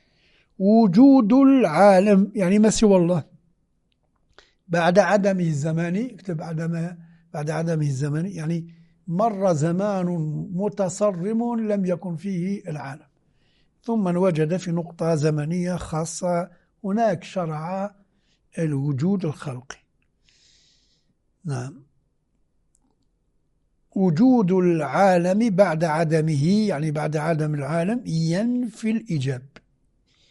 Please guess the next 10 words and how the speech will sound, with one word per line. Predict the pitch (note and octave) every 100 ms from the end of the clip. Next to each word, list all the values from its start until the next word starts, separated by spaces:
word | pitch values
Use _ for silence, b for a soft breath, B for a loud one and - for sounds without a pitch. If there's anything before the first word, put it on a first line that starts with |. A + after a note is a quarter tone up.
| _ -
يعني | E3 E3 F3+
ينفي | F#3+ A#3 A3 -
الاضطرار. | A#3 A#3 - F#3 G3+ A3 G#3+ A#3 A#3+ - _ _ _ F#3 D#3+ D3+ C#3 - _ _ _ _ _ _ _ _ _ _ _ _ _ _ _ b b b _
ما | E3 F3+
دخل | F#3+ G3 -
الاضطرار | F#3 F3 F3 - F3+ F3 D#3
هنا؟ | D#3 G3 G3+ G#3+ - _ _ _ _ _ _ F3+
أنا | E3+ E3
لا | E3+ E3+ E3 E3+
أدري. | D3 D3 D3 -